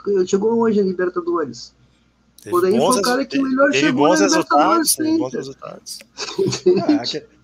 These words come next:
Speaker 3: a questão é a seguinte, cara. O que
Speaker 2: Todos
Speaker 3: me
Speaker 2: foram
Speaker 3: preocupa,
Speaker 2: competitivos, cara. Todos os
Speaker 3: o
Speaker 2: times
Speaker 3: que me
Speaker 2: foram
Speaker 3: preocupa,
Speaker 2: competitivos.
Speaker 3: Vicente, não é o, o, o torcedor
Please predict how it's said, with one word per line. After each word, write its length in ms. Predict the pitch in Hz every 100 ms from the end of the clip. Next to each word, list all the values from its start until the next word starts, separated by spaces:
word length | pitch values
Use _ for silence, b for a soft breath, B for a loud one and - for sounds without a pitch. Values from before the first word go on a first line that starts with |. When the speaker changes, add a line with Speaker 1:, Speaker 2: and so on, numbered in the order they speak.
| -
Speaker 3:
a 60 | 131
questão 360 | 147 135 165 185
é 20 |
a 20 |
seguinte, 460 | 170 139 120 117 -
cara. 300 | 82 - -
O 240 | 123 - 139
que 40 |
Speaker 2:
Todos 220 | 156 202
Speaker 3:
me 40 | -
Speaker 2:
foram 220 | 185 180
Speaker 3:
preocupa, 120 | 175
Speaker 2:
competitivos, 720 | 175 156 - - 147 151 120
cara. 180 | - 87
Todos 280 | - 143 156
os 60 | 156
Speaker 3:
o 40 |
Speaker 2:
times 200 | 160 123
Speaker 3:
que 40 | 170
me 80 | 180
Speaker 2:
foram 0 | 185 170
Speaker 3:
preocupa, 220 | 185 202
Speaker 2:
competitivos. 200 | 160 123 -
Speaker 3:
Vicente, 280 | 110 107 131
não 180 | 131
é 140 | 135 151
o, 240 | 156 139 113 -
o, 260 | 120 113 -
o 80 | 123
torcedor 760 | 120 131 131 127 110 110 120